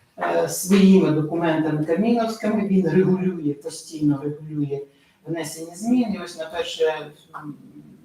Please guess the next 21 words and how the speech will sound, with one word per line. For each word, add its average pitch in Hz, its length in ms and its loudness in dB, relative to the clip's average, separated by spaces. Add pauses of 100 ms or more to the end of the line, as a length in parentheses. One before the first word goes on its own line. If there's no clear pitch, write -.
(100)
січня 208 420 -8
ми 160 120 -2
будемо 156 260 -6
бачити, 180 440 -4 (280)
е, - 640 -4 (280)
відповідно, 151 640 -4
і 139 100 -2
земельні, 151 420 2
підвищення 151 520 -6
земельних 151 440 0
податок, 196 580 0
і, 156 280 0 (520)
е, 143 720 -2
податків, 180 760 0
і - 40 -8
получається, 156 800 2
що 156 200 -6
вони 160 240 0
і 160 160 -2
реструктуризують, 165 1300 0
і 165 260 2